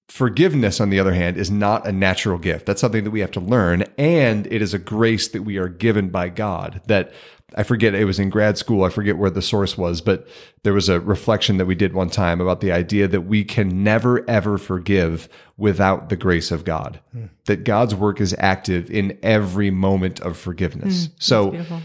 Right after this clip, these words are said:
Speaker 1: forgiveness is not something that I do by myself. I have to have God's help in forgiving every small thing, but especially the really big thing. So,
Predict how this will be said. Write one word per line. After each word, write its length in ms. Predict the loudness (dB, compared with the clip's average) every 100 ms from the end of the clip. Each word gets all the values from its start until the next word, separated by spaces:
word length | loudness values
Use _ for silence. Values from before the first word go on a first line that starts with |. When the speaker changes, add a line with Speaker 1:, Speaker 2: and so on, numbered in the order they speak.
| -14
Speaker 1:
forgiveness 540 | -4 0 4 4 4 2
is 100 | 2
not 260 | 4 2 2
something 500 | 2 4 2 2 -2
that 200 | -2 0
I 180 | 2 2
do 200 | 2 0
by 140 | 2 2
myself. 480 | 2 -2 -4 -6 -4
I 100 | -2
have 300 | 0 0 0
to 80 | -2
have 280 | -2 -4 -4
God's 300 | -2 -2 -4
help 280 | -4 -4 -4
in 100 | -8
forgiving 600 | -10 -4 -2 -2 -4 -8 -14 -20 -20 _ _ -2
every 180 | 2 2
small 340 | 4 4 4 2
thing, 320 | 2 2 2
but 120 | 2
especially 540 | 0 0 0 2 2 0
the 140 | 0
really 260 | -2 -2 0
big 260 | -2 -4
thing. 300 | -4 -6 -4
So, 300 | 0 0 0